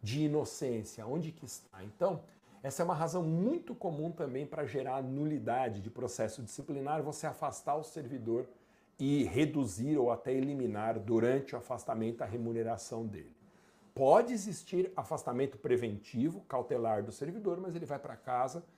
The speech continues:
fica sem trabalhar e recebe igualzinho ele recebia quando estava frequentando a repartição pública. Quarta razão de nulidade em processo administrativo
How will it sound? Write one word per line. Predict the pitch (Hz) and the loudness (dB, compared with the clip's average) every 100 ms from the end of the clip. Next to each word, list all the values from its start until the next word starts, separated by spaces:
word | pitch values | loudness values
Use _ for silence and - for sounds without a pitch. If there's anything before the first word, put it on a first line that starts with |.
| _ _ | _ _
fica | - 175 165 | 0 2 2
sem | 156 143 | -2 -2
trabalhar | 143 131 151 127 131 | 2 2 2 2 0
e | |
recebe | 139 - - 113 110 | -2 -4 -2 -2 -2
igualzinho | 160 190 170 127 127 131 | 0 2 2 -2 -4 0
ele | 127 | 0
recebia | 123 123 113 104 120 120 - | 0 -2 -2 0 -2 -2 2
quando | 113 110 110 120 - - - | 4 4 2 0 -4 -20 -10
estava | - - 113 | -4 2 2
frequentando | 107 123 123 117 110 117 110 | 2 0 2 2 2 0 0
a | |
repartição | 117 123 110 - 123 113 | 0 2 0 0 0 0
pública. | 104 98 76 - - _ _ _ _ _ _ _ _ - - - _ _ _ | -2 -8 -10 -16 -20 _ _ _ _ _ _ _ _ -20 -20 -20 _ _ _
Quarta | 254 247 233 | 6 6 6
razão | 180 147 170 | 4 4 2
de | 143 | 2
nulidade | 160 151 135 110 120 131 110 131 | 2 2 2 2 2 0 -2 -6
em | 127 123 | -4 0
processo | 127 123 131 135 - 139 - | 0 2 4 4 2 -8 0
administrativo | 160 175 170 156 135 - 117 110 - 151 151 135 135 | 0 2 0 -2 -4 -4 -4 -4 -2 2 2 0 -6